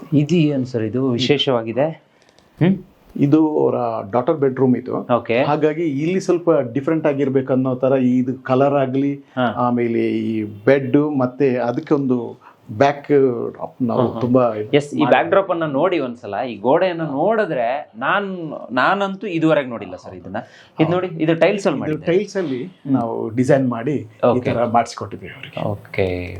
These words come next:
Speaker 1: ವಾವ್. ಈ ಮನೆಯ ಕಂಪ್ಲೀಟ್ ಹೈಲೈಟ್ ಇದು ಅಂತ
Speaker 2: ಹೌದು, ಹೌದು,
Speaker 1: ಅನ್ಸುತ್ತೆ
Speaker 2: ಹೌದು,
Speaker 1: ನನಗೆ.
Speaker 2: ಖಂಡಿತವಾಗ್ಲೂ.
Speaker 1: ಜೊತೆಗೆ ನೋಡಿ, ಇಲ್ಲೂ ಕೂಡ ಈ ತರ, ಈ, ಈ ತರ ಡಿಸೈನ್ ಇದ್ದಾಗ ಎಷ್ಟು ಸುಂದರವಾಗಿ ಕಾಣುತ್ತೆ ನೋಡಿ ಸರ್.
Speaker 2: ಹೌದು.
Speaker 1: ಇದ್ರ ಬಗ್ಗೆ ಒಂದ್ ಸ್ವಲ್ಪ
Speaker 2: ಹೌದು.
Speaker 1: ಮಾಹಿತಿ ಕೊಡಿ ಸರ್.
Speaker 2: ಹೌದು.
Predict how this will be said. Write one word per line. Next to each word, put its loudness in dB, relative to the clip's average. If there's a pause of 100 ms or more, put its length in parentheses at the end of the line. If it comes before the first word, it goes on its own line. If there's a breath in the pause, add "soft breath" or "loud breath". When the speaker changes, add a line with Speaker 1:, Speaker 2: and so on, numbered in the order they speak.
Speaker 1:
ವಾವ್. -8 (600)
ಈ 4
ಮನೆಯ 2
ಕಂಪ್ಲೀಟ್ 0 (200)
ಹೈಲೈಟ್ 2
ಇದು 0
ಅಂತ -6
Speaker 2:
ಹೌದು, 2
ಹೌದು, -4
Speaker 1:
ಅನ್ಸುತ್ತೆ 0
Speaker 2:
ಹೌದು, 2
Speaker 1:
ನನಗೆ. 2
Speaker 2:
ಖಂಡಿತವಾಗ್ಲೂ. -4
Speaker 1:
ಜೊತೆಗೆ 4
ನೋಡಿ, -4 (100)
ಇಲ್ಲೂ 2
ಕೂಡ 0 (520 soft breath)
ಈ 4
ತರ, 4 (400)
ಈ, -6
ಈ -2
ತರ 4
ಡಿಸೈನ್ 2
ಇದ್ದಾಗ 0
ಎಷ್ಟು -2
ಸುಂದರವಾಗಿ 0
ಕಾಣುತ್ತೆ -4
ನೋಡಿ -6
ಸರ್. -10
Speaker 2:
ಹೌದು. 4
Speaker 1:
ಇದ್ರ 0
ಬಗ್ಗೆ 2
ಒಂದ್ -4
ಸ್ವಲ್ಪ -2
Speaker 2:
ಹೌದು. 2
Speaker 1:
ಮಾಹಿತಿ -2
ಕೊಡಿ -8
ಸರ್. -16
Speaker 2:
ಹೌದು. -12